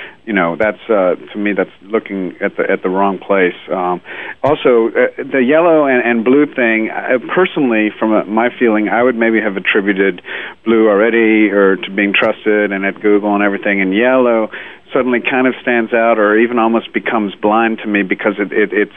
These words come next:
sort of then assumes a, an almost banner-like color, which, uh, which I will tend to ignore. So, uh, that could be, you know, something that I would, uh, wa-, wanna look at more closely, you know, especially if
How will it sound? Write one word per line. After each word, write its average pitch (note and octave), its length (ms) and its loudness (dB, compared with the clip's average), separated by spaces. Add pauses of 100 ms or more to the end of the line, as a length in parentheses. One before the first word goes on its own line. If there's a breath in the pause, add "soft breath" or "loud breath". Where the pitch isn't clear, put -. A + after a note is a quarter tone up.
sort G#2+ 140 0
of F#2+ 100 -8
then G2+ 160 -2
assumes G#2 520 -4
a, F#2+ 280 2 (320 loud breath)
an A2 100 -2
almost G#2 300 0
banner-like G2+ 480 0
color, G2+ 360 2
which, F#2 280 0
uh, F#2 180 -2
which G2+ 260 0
I G#2+ 200 2
will G#2 160 0
tend G#2 240 -6
to F#2+ 60 2
ignore. F#2+ 500 -2 (260)
So, F#2+ 280 0
uh, F#2 320 0
that G#2+ 200 -2
could G2+ 140 -8
be, F#2+ 260 2 (500 loud breath)
you G#2 60 -16
know, G2+ 160 -4
something F#2+ 240 -4
that F2+ 120 0
I F#2 120 0
would, F2+ 240 -2 (240)
uh, F#2 300 -2
wa-, G#2+ 280 -2
wanna G2 280 -2
look F#2+ 280 0
at G2 300 -2
more G2+ 240 -2
closely, G2+ 460 -2
you G2 440 -2
know, G2+ 220 -2 (240)
especially G#2+ 580 0 (420 loud breath)
if A2 120 0